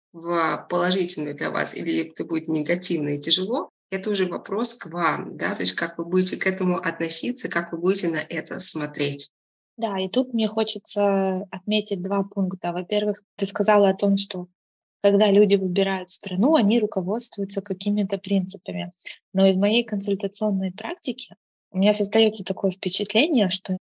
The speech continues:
Speaker 2: очень редко, когда выбирают страну, базируясь на каких-то очень рациональных штуках. Или эти рациональные штуки, они находятся под каким-то жестким влиянием какой-то иллюзии. Например,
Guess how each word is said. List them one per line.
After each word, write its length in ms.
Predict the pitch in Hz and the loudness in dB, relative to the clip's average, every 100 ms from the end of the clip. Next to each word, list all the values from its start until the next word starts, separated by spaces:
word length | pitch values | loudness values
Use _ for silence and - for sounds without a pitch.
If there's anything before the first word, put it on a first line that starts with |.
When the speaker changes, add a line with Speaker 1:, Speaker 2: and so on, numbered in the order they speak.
| _ | _
Speaker 2:
очень 340 | 208 208 226 220 | -8 -4 -4 -2
редко, 340 | 226 214 190 | -4 -4 -6
когда 340 | 185 175 180 170 | -6 -8 -8 -10
выбирают 400 | 165 180 175 165 | -8 -6 -6 -4
страну, 360 | - 175 185 | -4 0 2
базируясь 560 | 262 185 165 226 214 - | 2 0 2 4 4 2
на 100 | 180 | -2
каких-то 480 | - 180 240 - 196 | -10 -4 -2 0 2
очень 280 | 202 - 185 | 4 2 2
рациональных 680 | 180 180 196 196 170 165 | -2 0 2 2 0 -2
штуках. 380 | - - 175 185 - | -6 -6 -10 -10 0
Или 220 | 202 208 | 2 4
эти 200 | 202 202 | 4 2
рациональные 840 | 185 180 180 175 170 240 370 262 | -4 -4 -2 -2 -2 -4 2 2
штуки, 440 | - - 196 180 180 - - - _ | 2 -2 -8 -10 -10 -14 -14 -18 _
они 240 | 175 196 | 0 2
находятся 560 | 262 180 202 294 254 190 | 2 0 2 2 2 -2
под 200 | 190 190 | -4 -2
каким-то 440 | 196 190 226 202 | -2 0 -2 -2
жестким 500 | 180 196 254 - 185 | 2 2 2 0 0
влиянием 760 | 165 180 160 185 294 240 170 170 _ _ | 4 2 2 -2 -2 0 0 -4 _ _
какой-то 460 | 185 180 233 247 | -16 2 2 2
иллюзии. 640 | - 196 202 214 185 165 170 170 - - _ _ | -4 0 2 4 2 -2 -8 -18 -20 -20 _ _
Например, 560 | 202 208 - 208 165 - | -4 -2 2 4 2 -2